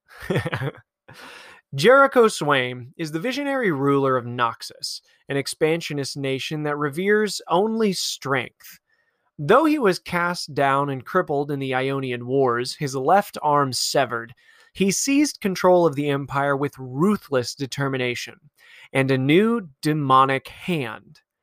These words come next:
Now, Swain commands from the front lines, marching against a coming darkness that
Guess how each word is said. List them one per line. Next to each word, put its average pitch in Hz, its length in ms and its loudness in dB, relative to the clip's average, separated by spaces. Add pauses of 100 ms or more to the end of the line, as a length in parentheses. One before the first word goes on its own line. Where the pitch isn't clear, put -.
(800)
Now, 156 640 2
Swain 269 500 -4
commands 156 580 -4
from 143 240 -4
the 127 80 -4
front 175 500 -2
lines, 135 720 0 (260)
marching 180 440 4
against 143 440 -2
a 143 60 -4
coming 185 400 -2
darkness 139 520 0
that 143 180 -6